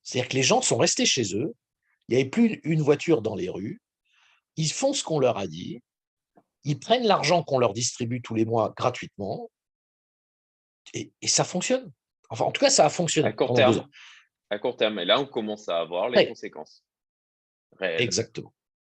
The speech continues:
Speaker 1: Exactement. Et donc, conséquence, tu vois, avec toujours des vues très court-termistes, c'est vrai que c'est tout ça, ça sent pas bon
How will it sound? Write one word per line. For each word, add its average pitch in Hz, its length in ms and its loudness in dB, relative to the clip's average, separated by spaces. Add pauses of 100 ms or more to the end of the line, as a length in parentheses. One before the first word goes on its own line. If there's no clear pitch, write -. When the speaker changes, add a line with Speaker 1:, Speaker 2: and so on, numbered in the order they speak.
(140)
Speaker 1:
Exactement. - 580 -14 (420)
Et - 120 0
donc, 143 340 0
conséquence, 170 720 4
tu - 80 -4
vois, 143 80 8
avec 113 120 2
toujours 175 300 6
des 135 140 2
vues 143 220 0
très 165 220 -2
court-termistes, 143 840 -2 (760)
c'est - 200 0
vrai 202 200 2
que 277 80 -6
c'est - 300 -4
tout 220 140 -12
ça, 139 420 2 (320)
ça - 240 4
sent 170 300 2 (120)
pas 160 120 4
bon 131 300 -6